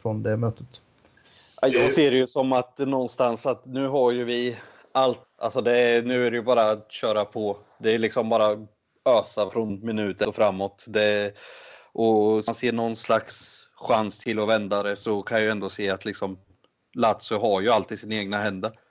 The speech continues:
Speaker 2: Och det är liksom, nervositeten kan ju stiga om det blir ett snabbt ledningsmål. Nu, nu är det två noll minus på kontot. Det är bara upp på och bara kriga allt vad man har, liksom.
Speaker 3: Om vi går tillbaks till höstens match.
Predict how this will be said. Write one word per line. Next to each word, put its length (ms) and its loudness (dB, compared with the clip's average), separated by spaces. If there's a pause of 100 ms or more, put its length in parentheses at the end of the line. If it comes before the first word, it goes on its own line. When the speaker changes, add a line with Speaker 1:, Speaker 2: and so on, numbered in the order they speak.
(220)
Speaker 2:
Och 60 -4
det 60 4
är 40 2
liksom, 520 -4
nervositeten 800 -4
kan 300 -2
ju 80 -12
stiga 640 -6
om 180 -4
det 80 0
blir 240 0
ett 120 -2
snabbt 300 -4
ledningsmål. 560 -4 (160)
Nu, 300 4
nu 120 4
är 60 6
det 80 2
två 260 -2
noll 240 -2
minus 720 -6
på 80 -4
kontot. 500 -2
Det 60 2
är 40 -2
bara 360 0 (1040)
upp 100 2
på 220 -4
och 80 -4
bara 180 0
kriga 520 -6
allt 200 -4
vad 80 -6
man 120 -6
har, 220 -6
liksom. 240 -14 (560)
Speaker 3:
Om 80 -2
vi 80 0
går 180 -6
tillbaks 480 -6
till 140 -2
höstens 540 -6
match. 540 -6